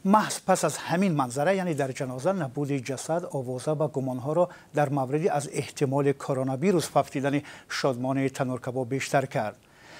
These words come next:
ولی مقامات تندرستی ولایت سوخت مرگ شادمان رجبوف شصت و دو ساله را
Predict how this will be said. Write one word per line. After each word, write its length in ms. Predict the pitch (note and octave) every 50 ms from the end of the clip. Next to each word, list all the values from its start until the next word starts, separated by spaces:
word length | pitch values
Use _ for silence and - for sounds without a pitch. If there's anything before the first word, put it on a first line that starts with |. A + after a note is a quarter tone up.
| - -
ولی 140 | A#3 A#3 A3+
مقامات 540 | G#3+ G3 F3 - - E3+ E3 E3+ E3+ - F3+
تندرستی 600 | D#3 - - D3 C#3+ C3+ C#3 C#3+ C#3+ - D#3+ D3+
ولایت 380 | C#3+ C3+ C#3 C#3 C#3 - - C#3
سوخت 280 | B2 - F#3+ G3+ D#3+
مرگ 400 | E3 D#3+ D#3 D3+ C3 C#3 D3+ D3
شادمان 500 | C#3 - - C3+ B2+ B2 C#3+ C#3+ C#3+ C3+
رجبوف 440 | C3+ B2 B2 C#3+ C3 B2 B2 - D3+
شصت 380 | C#3 C#3 - - C#3+ C3 - D3
و 40 |
دو 100 | B2+ B2+
ساله 280 | C3 - C3+ B2+ C#3+ E3+
را 120 | G3+ G3+